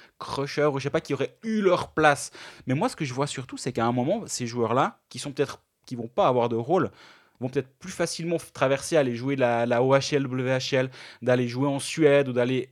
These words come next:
s'exporter pour jouer leur junior dans un championnat junior de meilleure qualité et terminer leur développement, parce que le championnat ju-, junior en Suisse,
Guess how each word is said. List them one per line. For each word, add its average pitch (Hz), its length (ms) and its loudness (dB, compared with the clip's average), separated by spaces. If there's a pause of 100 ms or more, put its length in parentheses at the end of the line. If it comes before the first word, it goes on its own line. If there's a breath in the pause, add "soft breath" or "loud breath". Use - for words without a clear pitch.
(160)
s'exporter - 800 0
pour 175 400 -6
jouer 160 460 0
leur 147 240 2
junior 151 420 0
dans 135 160 -2
un 127 160 0
championnat 143 360 -4
junior 143 280 -2 (260 loud breath)
de 131 320 0
meilleure 175 300 0
qualité 151 460 -2 (400 loud breath)
et 170 140 6
terminer 156 240 0
leur 143 100 2
développement, 151 420 0
parce 120 160 -6
que - 80 -14
le - 20 -14
championnat 131 240 -4
ju-, 127 280 -2
junior 131 300 -4
en 131 80 -6
Suisse, 135 320 -10